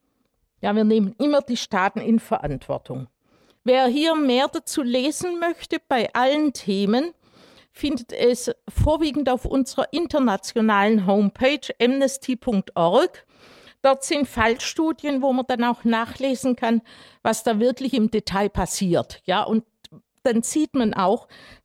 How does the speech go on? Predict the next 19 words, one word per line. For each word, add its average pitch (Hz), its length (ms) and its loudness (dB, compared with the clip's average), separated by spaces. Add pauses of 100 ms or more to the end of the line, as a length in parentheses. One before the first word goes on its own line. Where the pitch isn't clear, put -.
dass 247 280 0
das - 280 0
Gewalt 175 540 2
ist. - 460 -10 (2750)
Ich - 120 -20
bin 247 160 -6
zu 254 140 -10
schnell. 233 420 -2 (220)
Der 185 140 -6
Stefan 240 460 -4
hat 220 180 -8
mir 226 60 -14
gesagt, - 300 -6
ich 254 120 -16
soll 247 160 -2
nicht 233 240 -2
so 254 80 2
lang 233 220 2
reden. 233 340 0